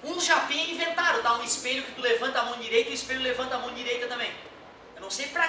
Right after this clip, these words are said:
que que inventaram essa merda, porque até pra espremer espinha deve ser ruim, certo? Mas, de qualquer forma, os caras inventaram isso. Deve ser muito absurdo, né? Tu levanta tua mão direita, a coisa levanta a mão direita dela.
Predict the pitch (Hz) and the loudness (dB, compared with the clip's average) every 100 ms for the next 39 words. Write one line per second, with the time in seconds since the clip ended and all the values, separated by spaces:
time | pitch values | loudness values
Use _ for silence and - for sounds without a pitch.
0 | - 302 339 349 330 320 302 311 330 - | 0 -4 -4 -4 -4 -2 2 2 0 -2
1 | 196 170 - 180 175 196 202 254 247 262 | -2 -4 -8 -8 -6 -6 -6 -8 -8 -6
2 | 294 - 269 285 285 285 311 403 - - | -6 -6 -6 -4 -4 -4 -6 -8 -10 -12
3 | - - 202 180 - 202 180 - - - | -14 -12 -2 4 6 4 -4 -10 -12 -10
4 | - - - 262 320 339 - 320 311 - | -10 -10 -2 6 6 6 2 4 4 4
5 | 262 349 349 269 254 - 277 294 320 320 | 6 6 6 2 0 4 4 4 0 4
6 | 320 330 339 - - - - 190 - 233 | 4 4 4 0 0 -4 -8 -4 -2 -4
7 | 233 302 - 233 - 330 285 196 190 214 | -6 -8 -8 -2 0 0 0 -2 -6 -4
8 | 214 - 240 240 233 220 254 247 240 240 | -4 -2 -2 -2 -2 -4 -2 -4 -2 -2
9 | 233 214 226 208 214 202 202 190 165 | -2 -4 -6 -6 -8 -10 -6 -4 -6